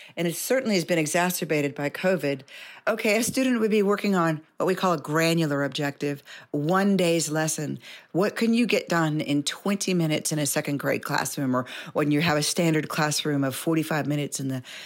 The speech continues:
seventh grade classroom, whatever. When they were designing this granular objective of what can I get done in a day, they would get frustrated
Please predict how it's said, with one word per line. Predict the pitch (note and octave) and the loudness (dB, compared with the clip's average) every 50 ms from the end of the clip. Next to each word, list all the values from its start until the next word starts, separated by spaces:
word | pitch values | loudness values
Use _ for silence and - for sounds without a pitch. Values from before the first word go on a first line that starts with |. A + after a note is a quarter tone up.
| - - - | -18 -14 -8
seventh | - - E3 D3+ D#3 D3 | -2 -2 0 0 0 0
grade | - D3+ D3 C#3+ | 0 0 0 0
classroom, | D3 - C3+ C#3 - - D3 | 0 0 -2 -2 -2 -2 0
whatever. | D#3 F#3 G#3 G3 D#3+ C3+ B2+ - - - - - | 0 2 2 2 0 -2 -6 -8 -12 -18 -12 -4
When | - G3+ A#3 | 0 2 2
they | C#4 D#4 E4+ | 4 4 4
were | F#4 G4+ | 4 2
designing | G4+ - G#3 E3+ D#3 F#3+ F#3+ G#3+ A#3 A#3+ G#3+ F3 D3+ | 2 2 0 2 2 2 2 2 4 4 4 4 2
this | D3 D#3 D3+ - | 2 0 -2 -4
granular | - - D#3 E3 F3+ G3 G#3+ G#3+ G#3 F#3 E3+ D#3+ D#3 | -6 -2 0 0 2 4 4 4 4 4 4 2 2
objective | D3 C#3 D#3+ E3 E3+ E3 - C#3 | 2 0 0 0 0 0 0 0
of | C#3 C3+ B2+ B2+ C3+ | 0 0 -2 -2 0
what | F3 A3 A#3+ - | 0 0 0 -2
can | - - - A#3 A3+ | -2 0 0 2 2
I | G#3+ F#3+ E3+ | 2 2 2
get | D#3 E3+ - - | 2 0 0 0
done | D#3+ D#3+ E3 | 0 0 0
in | E3 D#3 | 0 0
a | D3+ | -2
day, | D3 C#3+ E3+ F#3 F#3 E3 D3+ D3+ D3 - - - - - - - - - | -2 -2 0 0 0 0 0 -2 -4 -6 -12 -12 -12 -12 -14 -16 -2 0
they | A#3+ C#4 | 2 2
would | D4+ C#4+ A3 | 2 2 2
get | - A3+ G#3+ | 2 0 0
frustrated | - - A#3+ B3+ C#4 C4 - - F#3+ F3 D#3+ E3+ E3+ D#3 | 0 0 0 0 2 0 0 2 2 2 2 2 0 -2